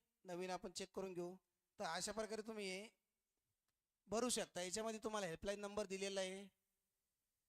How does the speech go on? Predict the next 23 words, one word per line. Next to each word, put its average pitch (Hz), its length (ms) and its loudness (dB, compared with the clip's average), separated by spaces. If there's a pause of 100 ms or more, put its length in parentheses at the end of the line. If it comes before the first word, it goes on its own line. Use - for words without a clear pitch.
(320)
तो 208 60 4
हे 208 80 6
नंबर 208 320 -2
तुम्ही 220 160 -2
सगळ्यांनी 208 360 -4
यूज 202 240 0
करायचा 196 360 -2
आहे. 202 220 -4 (600)
पंच्याऐंशी 226 580 2
तीस 240 220 0
पंच्याण्णव 214 600 0
पंचावन्न 202 440 0
चौसष्ट 233 640 4 (300)
हा 196 240 2
नंबर 202 320 0
जो 196 160 0
आहे, 196 220 2
याला 180 180 2
जर 185 120 -4
काही 190 180 -2
अडचण 160 340 -4
आली 170 160 -4
तर 180 60 -6